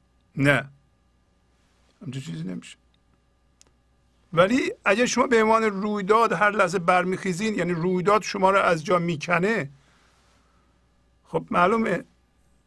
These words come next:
این لحظه برای شما بسته است. در این لحظه نظر نیستید،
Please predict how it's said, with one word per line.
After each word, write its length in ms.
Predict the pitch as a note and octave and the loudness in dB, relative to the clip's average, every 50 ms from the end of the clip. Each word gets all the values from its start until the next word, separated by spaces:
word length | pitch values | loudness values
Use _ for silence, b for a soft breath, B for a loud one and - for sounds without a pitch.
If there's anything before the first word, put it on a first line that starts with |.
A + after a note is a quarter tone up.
| _ _ _ _ _ _ _ _ _ _ _ _ _ _ _ _ _ _ _ _ _ _ _ _ _ _ _ | _ _ _ _ _ _ _ _ _ _ _ _ _ _ _ _ _ _ _ _ _ _ _ _ _ _ _
این 140 | - E3 D#3+ | -8 -4 2
لحظه 380 | E3 E3+ E3 C#3+ C3+ F3 A3+ | 2 2 2 2 0 -2 0
برای 260 | F#3 F3+ F3+ G3 F#3+ | 2 2 2 2 2
شما 180 | F#3 - F#3 G3 | 0 0 -2 -2
بسته 460 | F3+ D#3+ F3 F3 E3+ C#3+ - - F3+ | 0 0 0 0 0 -2 -4 -2 -2
است. 320 | F#3+ G3+ A#3 C4 A#3+ - _ _ _ _ _ _ _ _ _ _ _ _ _ C#3 | -2 0 -2 -4 -8 -12 _ _ _ _ _ _ _ _ _ _ _ _ _ -2
در 160 | C#3 E3 D#3 | 0 2 2
این 140 | D#3+ F#3+ F#3+ | 2 2 0
لحظه 580 | F#3 F3+ E3+ E3+ D#3 C3+ C3+ E3+ E3+ - E2+ - - _ _ _ _ _ _ _ _ _ _ _ _ _ _ _ _ _ _ _ _ _ _ _ _ _ _ _ _ _ _ _ _ _ _ _ _ _ _ _ _ _ _ _ _ _ - | 2 2 2 2 2 0 -4 -4 -6 -6 -6 -8 -12 _ _ _ _ _ _ _ _ _ _ _ _ _ _ _ _ _ _ _ _ _ _ _ _ _ _ _ _ _ _ _ _ _ _ _ _ _ _ _ _ _ _ _ _ _ -6
نظر 460 | C#3+ D3+ D#3+ D3+ C#3+ C3+ E3+ E3+ E3+ | 0 2 2 2 2 2 0 0 0
نیستید، 580 | D#3 D#3 F#3 F#3 - - - F#3+ G3+ B3 - | -2 -2 -6 -6 -8 -10 -10 -12 -12 -12 -14